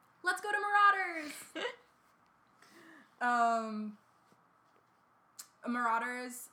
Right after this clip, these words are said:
Speaker 1: uh, is really cool. I'm just getting into Marauders, and I'm s-, really loving Wolfstar right now.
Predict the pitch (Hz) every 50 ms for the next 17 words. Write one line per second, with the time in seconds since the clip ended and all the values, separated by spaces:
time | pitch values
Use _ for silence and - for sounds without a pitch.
0 | - 208 202 202 202 202 190 208 202 214 226 226 220 208 - 233 226 233 226 226
1 | 233 - 214 226 - 214 214 - - 226 226 220 214 214 220 - - 220 214 214
2 | 208 208 208 208 208 214 214 208 208 - - 196 196 196 196 214 208 - - 196
3 | 214 214 208 214 208 208 196 196 196 190 190 190 185 185 - - 202 190 190 196
4 | 196 190 180 185 190 185 175 185 190 214